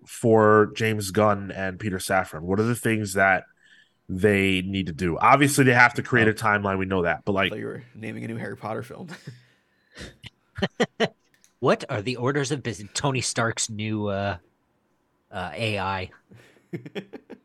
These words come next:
Speaker 3: He didn't come up with a clever name for it this time.
Speaker 1: What, what is it that they, that they need to do, especially in this short time frame that they have while they're being judged? Uh, what do they have to do to right the ship?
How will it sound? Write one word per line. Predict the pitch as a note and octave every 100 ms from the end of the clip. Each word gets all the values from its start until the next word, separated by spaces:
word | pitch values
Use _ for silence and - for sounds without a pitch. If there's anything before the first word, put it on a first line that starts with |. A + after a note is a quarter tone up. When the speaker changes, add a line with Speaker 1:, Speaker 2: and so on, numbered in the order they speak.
| - _ _
Speaker 3:
He | B2+
didn't | B2 A2
come | C3
up | A2+ A2+
with | G#2
a | G2+ - _ _
clever | - G#2 F#2
name | F2+ F2+
for | F#2
it | -
this | G2+
time. | - F2+ _ _ _ _ - _ _ _ _ _ _ _ _ _ F#2
Speaker 1:
What, | G#2 B2+ C#3+
what | C#3 E3
is | F#3
it | F#3
that | D#3+
they, | D3 D3 C3
that | - B2
they | B2+
need | A#2 B2
to | G2+
do, | E2+ G#2 G2 G2 - - - _
especially | B2+ - D3 C3 D#3
in | C3+
this | A#2+
short | - B2 A2 -
time | A#2 A#2
frame | G#2+ G#2 F#2+
that | F#2+
they | F#2+ F2+
have | G2+ G2 D#2+ E2+ - _ _ _
while | - G#2
they're | F#2+
being | F#2+ F2
judged? | E2 G2+ F2+ E2+ F#2+ - _ - - _ -
Uh, | G2+ G2+ G#2 G2+ G2 - _ _
what | A#2+
do | C3+
they | D3
have | C#3
to | B2
do | G2+ A2 G#2+ G2+ G#2 - _ _ _ _ _ _ _
to | - B2 G#2+
right | G2+ A2
the | B2
ship? | - E3+